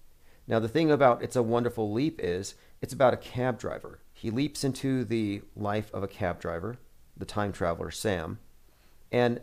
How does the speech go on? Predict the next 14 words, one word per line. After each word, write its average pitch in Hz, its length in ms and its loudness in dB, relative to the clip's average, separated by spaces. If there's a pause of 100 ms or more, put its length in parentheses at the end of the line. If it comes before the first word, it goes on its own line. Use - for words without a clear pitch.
the 120 180 -2
very 131 320 2
first 123 460 -2
customer, 104 640 -4 (320)
passenger, 104 640 -2 (220)
happens 135 340 -4
to 135 100 -6
be 117 300 0
Donald 113 440 2
Trump's - 560 -4
father 101 480 2
and 90 200 -6
Donald 92 320 -4
Trump, - 260 -8